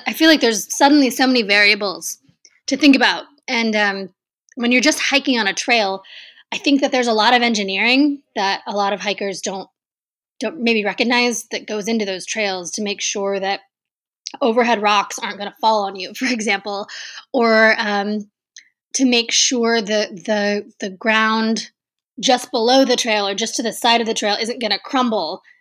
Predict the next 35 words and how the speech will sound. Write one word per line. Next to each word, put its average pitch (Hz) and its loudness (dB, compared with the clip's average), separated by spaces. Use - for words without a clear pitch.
Um, 196 -8
the, 208 -4
a 202 -2
lot 220 4
of 226 -2
times 240 -2
I 233 -4
think 226 -4
the 214 -8
trails 202 -4
are 208 -6
kind 190 -10
of, 180 -12
like, - -10
tamped - -8
down. 202 -4
Um, 247 6
so 240 6
when 262 6
you're 277 8
out 285 8
in 262 -2
the 233 4
alpine, 240 4
there's 233 6
none 233 4
of 196 -2
that. 180 2
And 233 -2
so 214 2
you're 220 2
on 226 2
loose 294 4
rocks 208 4
and 190 -8